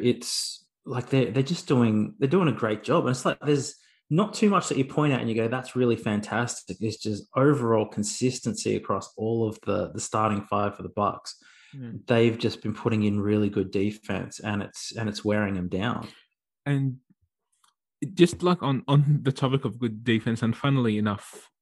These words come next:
Speaker 2: uh, E, right? If you look at the stat line from today, and I told you without, without you knowing the score that the home team had a fifty-five percent field goal percentage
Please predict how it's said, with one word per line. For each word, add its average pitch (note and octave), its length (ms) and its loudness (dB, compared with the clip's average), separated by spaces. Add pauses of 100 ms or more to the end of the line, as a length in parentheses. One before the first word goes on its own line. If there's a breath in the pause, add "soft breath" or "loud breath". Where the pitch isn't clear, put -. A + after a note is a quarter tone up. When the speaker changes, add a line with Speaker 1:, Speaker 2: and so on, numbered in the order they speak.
Speaker 2:
uh, G2+ 260 -2 (100)
E, G#2 220 0
right? G#2 280 0 (560 loud breath)
If B2+ 80 -4
you D3 80 6
look F3+ 80 4
at A3+ 80 2
the D#3+ 80 4
stat - 260 -2
line A#2+ 180 -2
from A2+ 200 -6
today, G#2+ 320 -2
and A2 100 -2
I A#2+ 100 2
told B2 360 -4
you A2 220 -4
without, A2+ 340 -2 (200)
without A#2+ 260 0
you B2 100 2
knowing A2 240 0
the G#2+ 60 -2
score G#2 400 -2
that G2+ 280 -4
the A2+ 100 -2
home A#2+ 260 4
team A2+ 280 0
had G2+ 460 -2 (720)
a B2 80 -2
fifty-five C#3+ 560 -2
percent A2+ 420 -6
field A#2 200 -2
goal G#2+ 160 -4
percentage - 720 -12